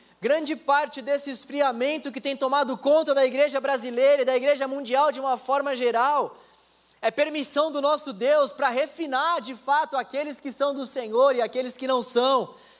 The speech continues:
É permissão de Deus pra refinar de fato aqueles que não querem se amoldar aos padrões desse mundo, estão buscando a renovação do Espírito, e aqueles que já estão se deixando levar pelos padrões hostis desse mundo.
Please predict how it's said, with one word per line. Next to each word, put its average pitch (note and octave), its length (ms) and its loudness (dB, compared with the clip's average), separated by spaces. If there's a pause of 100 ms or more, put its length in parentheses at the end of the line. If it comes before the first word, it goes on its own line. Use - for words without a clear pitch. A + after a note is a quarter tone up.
(260)
É B3 120 2
permissão D4 500 0
de C4 140 -4
Deus D4 400 4
pra C4+ 140 -2
refinar C#4+ 580 0
de B3+ 140 -6
fato C#4+ 440 0
aqueles C#4 380 -6
que C#4 100 -6
não D4 160 0
querem D4 340 0
se D4 140 -4
amoldar C4+ 540 4
aos C4 160 -4
padrões B3 440 -2
desse C4 300 -2
mundo, B3 480 -4 (320)
estão D4 340 0
buscando D#4 640 2
a D4 60 4
renovação C#4 640 0
do C4 80 0
Espírito, C4 640 0
e C4 60 2
aqueles C4+ 580 0 (420)
que B3 80 -10
já C#4+ 160 2
estão C#4+ 300 -2
se C#4 140 -4
deixando C4+ 420 0
levar C#4+ 440 2
pelos C4+ 260 -4
padrões C4 640 -2 (440)
hostis C#4+ 680 0
desse C#4+ 360 0
mundo. C#4+ 720 0